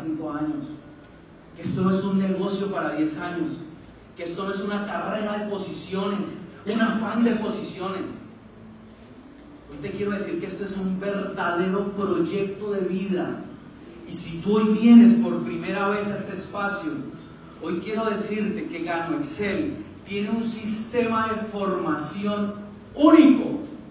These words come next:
Porque quienes se paran acá a formar tu gente,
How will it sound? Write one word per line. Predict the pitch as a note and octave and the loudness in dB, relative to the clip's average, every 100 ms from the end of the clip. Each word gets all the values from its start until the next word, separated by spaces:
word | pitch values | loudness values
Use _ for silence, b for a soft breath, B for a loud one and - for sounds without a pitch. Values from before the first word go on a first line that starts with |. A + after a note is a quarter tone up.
| - - - - - - - - - - - - - E3 | -18 -18 -20 -20 -20 -18 -18 -18 -18 -18 -16 -16 -14 -8
Porque | F#3 F#3 G#3+ | -6 -4 -4
quienes | G#3 G#3+ G3+ - | -2 -2 0 0
se | F#3+ | 0
paran | - G#3 G#3+ A#3+ | 2 4 4 4
acá | - - A3 G3+ - - - | 2 2 4 4 4 2 -2
a | - | -2
formar | F#3+ F3+ F3+ G#3 A#3+ B3 | -4 -2 0 0 0 -2
tu | - C4 | 0 0
gente, | - D4 C#4+ A#3 - - - | 4 4 4 4 2 -2 -4